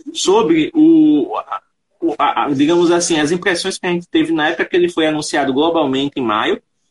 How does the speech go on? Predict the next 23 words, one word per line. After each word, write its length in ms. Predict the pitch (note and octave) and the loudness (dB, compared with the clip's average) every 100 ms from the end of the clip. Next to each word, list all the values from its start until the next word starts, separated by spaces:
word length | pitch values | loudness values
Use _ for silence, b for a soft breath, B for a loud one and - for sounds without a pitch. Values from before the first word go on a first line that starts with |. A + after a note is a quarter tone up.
| - | -6
Mas 240 | C#3+ D#3 | -2 0
agora 320 | A#3 F3+ G3 | -2 0 0
a 40 | A3+ | 0
gente 120 | A3+ | -2
pode 220 | G#3 G#3 | -2 -2
dizer 240 | G3 F#3 F#3 | 0 -2 0
que 60 | |
ele 100 | F#3+ | -2
está 260 | F#3+ - A#3+ | -2 -2 0
aqui 200 | A#3 F#3 | 0 -4
e 100 | G#3 | -4
está 300 | G#3 G3 G#3 | -4 -2 -2
acessível, 580 | - G#3+ - - G3 B2+ | -4 -4 -4 -4 -4 -4
né? 100 | A#2+ | -4
Você 100 | - | -6
pode 200 | D#3+ E3 | -4 -2
ir 40 | |
lá 120 | E3+ | -2
na 100 | E3+ | 0
loja 320 | D#3+ E3 - | 0 -2 0
Asus 300 | D4 D#3 D#3+ | 0 -2 -4
e 60 | E3+ | -10
comprar 580 | - G3 - C#3 C#3+ F#3 | -6 -6 -4 -2 -2 -4